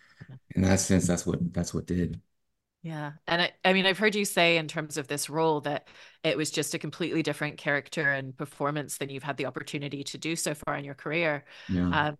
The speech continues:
Speaker 2: and so I was interested in how you feel like working on this series, the collaborations that you had has really allowed you to evolve your craft as an actor.
Speaker 1: I mean, no question, right? I, I don't think I've ever come across writing this great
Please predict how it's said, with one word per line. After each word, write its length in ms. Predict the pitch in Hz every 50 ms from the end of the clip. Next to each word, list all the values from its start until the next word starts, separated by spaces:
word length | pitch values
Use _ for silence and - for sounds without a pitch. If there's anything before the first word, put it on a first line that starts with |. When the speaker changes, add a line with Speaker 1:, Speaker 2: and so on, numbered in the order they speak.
| -
Speaker 2:
and 120 | 151 151 151
so 120 | - 170
I 40 | 165
was 120 | 160 160
interested 360 | 165 151 185 170 - - 165
in 80 | 156 151
how 260 | 151 - 156 147 147
you 180 | 151 143 147 143
feel 240 | - - 156 151 151
like 180 | 147 143 -
working 320 | 147 151 147 147 - 143 156
on 140 | 151 147
this 160 | 147 147 143 -
series, 720 | - 160 147 147 143 147 143 143 139 139 135 139 - - _ -
the 60 | -
collaborations 580 | - - 160 143 135 143 131 139 - 147 139 135
that 120 | - -
you 100 | 143 139
had 340 | 139 - 147 139 143 147 139
has 220 | 156 147 131 -
really 240 | 147 151 139 147 147
allowed 420 | 147 131 135 135 143 143 139 - -
you 140 | 143 139
to 320 | 127 - - 147 143 143 143 _ - - - - _ -
evolve 360 | 165 151 - 147 147 139 147
your 100 | 135 123
craft 400 | - - 151 139 139 - - -
as 80 | 131 131
an 80 | 135
actor. 460 | 139 139 - - - - - 139 139 _ _ _ _ _ _ _ _ _ _ _ _ _ _ _ _ _ _ _ _ _ _ _ -
Speaker 1:
I 60 | 123
mean, 140 | 113 110 104
no 100 | 104 101
question, 640 | 98 - 104 101 101 - - 95 90 90 90 - - _ _ _ _ _ _
right? 300 | - 98 98 95 98 98
I, 280 | 95 95 98 - - 98
I 20 |
don't 160 | 101 104 101 98
think 100 | 104 98
I've 140 | 95 90
ever 160 | 98 95 92 90
come 220 | - 101 95 92
across 920 | 87 - - - 95 92 90 90 87 - - - - - - - - - _ _ _ _ _ _ _ _ _ _ _ _ _ _ _ _ _ - 82 95 87 76 _
writing 540 | - 92 95 98 92 92 92 92 95 95 92
this 240 | 90 90 90 - -
great 500 | - 92 98 95 95 98 - - -